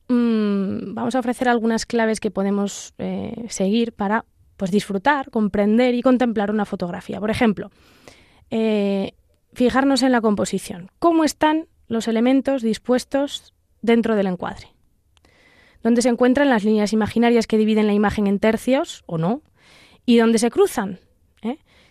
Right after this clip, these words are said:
Si tienen un momentito, si no lo han hecho todavía, eh, aunque, eh, ya lo he dicho, pero recuerda la, la página web de Fernando, fernandofresneda punto com, pueden coger alguna fotografía y, e ir, eh, bueno, mm, siguiendo un poco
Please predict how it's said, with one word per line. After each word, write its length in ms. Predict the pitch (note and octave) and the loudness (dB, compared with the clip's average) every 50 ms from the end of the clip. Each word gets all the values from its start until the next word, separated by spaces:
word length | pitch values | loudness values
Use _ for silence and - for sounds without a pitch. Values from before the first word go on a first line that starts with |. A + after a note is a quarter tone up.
| _ | _
Si 520 | - - - - G3+ G3+ G3+ G3+ G3 G3 F#3+ | -16 -14 -8 -6 -2 -2 0 0 0 -2 0
tienen 180 | - A#3 A#3 B3 | 2 4 4 6
un 120 | B3+ B3+ | 6 6
momentito, 540 | B3+ B3+ B3 B3 B3+ A3+ - D#4 - C#4+ D#4 | 6 6 6 4 4 4 2 2 2 0 -2
si 120 | - - G#3 | -2 -4 -4
no 120 | G3+ G#3 | -2 0
lo 60 | G#3+ | 0
han 80 | A3+ A#3+ | 0 0
hecho 160 | A#3+ - B3 | 0 0 -2
todavía, 500 | G#3 B3 A#3+ A#3 A#3 A#3+ B3+ C#4 D#4+ D#4+ _ _ _ _ _ _ _ | -2 2 2 2 4 4 2 2 0 -4 _ _ _ _ _ _ _
eh, 100 | G#3+ G#3 | -6 -4
aunque, 220 | G3 G3 F#3 F#3 F3+ | -2 -2 -2 -2 -2
eh, 640 | F#3 - E2+ - G#3 F#3+ F#3+ F3+ - E3 - - - | -2 -4 -4 -2 -2 -2 -2 -2 -4 -6 -6 -4 -2
ya 140 | G3 G#3 A3 | 0 2 2
lo 80 | A#3 | 2
he 20 | G#3+ | 2
dicho, 240 | A#3 A3 - D4+ | 2 0 -2 0
pero 160 | B3 C4 A#3 G#3+ | 0 2 0 2
recuerda 380 | G#3 G3+ F3+ A3 A3 A#3 B3+ | 0 0 0 2 2 4 4
la, 160 | B3+ A#3+ A3+ | 4 2 2
la 180 | - G#3+ G#3 G3+ | 0 0 -2 -2
página 380 | - G#3+ A3 - B3+ B3 B3 A#3 | -2 -4 -4 -2 0 0 2 4
web 160 | B3+ C4 B3 | 4 4 4
de 100 | A3+ G3+ | 2 -2
Fernando, 480 | - A3 F#3+ G#3+ A#3+ C4 C4+ B3+ D4 | -2 -2 0 0 2 2 0 -2 -2
fernandofresneda 800 | D#4+ - A#3 G#3+ A3 A3 A#3 A3+ - A3+ A3+ A3 B3 B3 A#3 G3 | -6 -8 -6 -4 -2 -2 -2 -2 -2 -2 0 0 2 0 0 -2
punto 300 | F3+ G#3 G#3+ A3+ G#3 B3+ | -2 -2 -4 -2 -2 -2
com, 240 | B3+ - A#3 A#3+ C#4 C#4+ - _ _ _ | -2 0 -2 -2 -4 -8 -12 _ _ _
pueden 220 | _ - A4 A4 F#4+ | _ -10 -8 -2 -2
coger 220 | D#4 - D4 C#4+ | 0 2 4 4
alguna 360 | C#4 B3+ B3+ C4 C#4 C4+ B3+ | 6 4 4 4 4 2 2
fotografía 640 | - A#3+ G#3 A#3+ A#3+ A#3+ A3 - - B3+ C4+ D#4+ F#4 _ _ _ _ | 0 0 -2 0 0 0 0 0 0 0 0 0 -4 _ _ _ _
y, 140 | C#4 D4 - _ | -6 -6 -6 _
e 140 | - - C#4 | -4 0 0
ir, 240 | C#4 C#4+ C#4+ - _ - | 0 0 -2 -4 _ -4
eh, 500 | A#3 A3+ G#3+ G#3 G#3 G3+ F#3+ F#3+ G3 G3 _ _ _ _ _ _ _ _ | -2 -2 -2 -2 -2 -2 -4 -6 -8 -10 _ _ _ _ _ _ _ _
bueno, 320 | - C4 D4 C#4 C4 D#4 _ _ | -2 0 0 0 0 -2 _ _
mm, 320 | - A#3 A3+ A3 A3 G#3+ - | -2 -2 0 0 0 -2 -4
siguiendo 380 | - - C#4 B3+ D#4 E4+ D#4+ | -2 -2 -2 0 4 4 4
un 80 | D4+ B3+ | 4 6
poco 320 | - B3+ A#3+ - A#3+ B3 | 4 2 2 2 -4 -6